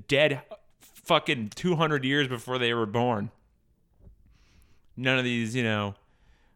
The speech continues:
poor people coming in, riding on their, uh, vaping their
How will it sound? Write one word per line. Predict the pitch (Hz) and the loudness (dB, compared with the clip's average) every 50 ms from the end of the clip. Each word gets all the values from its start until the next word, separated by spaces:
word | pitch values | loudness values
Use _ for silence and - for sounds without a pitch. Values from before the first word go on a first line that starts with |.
| _ _ - | _ _ -4
poor | - 131 131 131 123 | 0 2 4 4 2
people | - 143 123 110 117 110 | 2 -2 -4 -4 -6 -6
coming | - 120 110 110 113 110 | -4 -4 -2 -2 -2 0
in, | 110 107 107 110 110 110 - _ _ _ _ _ - - - | 0 0 -2 -2 -4 -6 -10 _ _ _ _ _ -20 -12 -4
riding | 135 123 117 120 123 120 | 0 0 0 0 0 -2
on | 113 117 117 | -4 -4 -4
their, | 113 110 110 107 107 - - | -4 -4 -4 -4 -4 -4 -4
uh, | 123 117 113 110 | -2 -2 -2 -2
vaping | 107 120 120 123 - - 131 123 | 0 0 0 0 0 -2 -2 -2
their | 120 117 117 113 110 107 - | 0 0 0 0 0 -2 -6